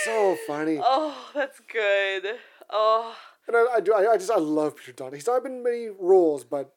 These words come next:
Speaker 1: the ones he really stars in, he kills. He's always the same character.
Speaker 2: Yes.
Speaker 1: But that character is money and
Speaker 2: And
Speaker 1: funny.
Speaker 2: memorable.
Speaker 1: Yes.
Speaker 2: You know, when I think of this movie,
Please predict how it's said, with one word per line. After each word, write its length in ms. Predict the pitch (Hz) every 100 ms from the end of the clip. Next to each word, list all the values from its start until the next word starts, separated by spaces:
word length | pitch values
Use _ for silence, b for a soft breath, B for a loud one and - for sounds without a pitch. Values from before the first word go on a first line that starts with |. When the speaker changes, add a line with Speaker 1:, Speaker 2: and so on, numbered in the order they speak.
| -
Speaker 1:
the 60 | 151
ones 300 | 165 190 -
he 120 | 180
really 180 | 165 156
stars 400 | - 165 180 180
in, 200 | 202 175
he 400 | - 151 160 147 _
kills. 360 | - - 143 123
He's 80 |
always 160 | 208 254
the 60 | 233
same 180 | 247
character. 480 | 226 247 247 240 170
Speaker 2:
Yes. 680 | 190 180 190 - - - - - -
Speaker 1:
But 200 | 156 156
that 220 | 156 160
character 360 | 165 156 190 -
is 440 | 143 147 139 - _ _ _
money 540 | 127 123 131 131 123 107 156
and 120 | 156
Speaker 2:
And 100 | 240 254
Speaker 1:
funny. 120 | -
Speaker 2:
memorable. 760 | 196 190 220 214 185 143 110 -
Speaker 1:
Yes. 540 | - 359 330 - - -
Speaker 2:
You 140 | 240 247
know, 180 | 240
when 160 | 220 233
I 140 | 220
think 240 | - 269 247
of 140 | 220
this 200 | 240 -
movie, 540 | 208 180 175 233 285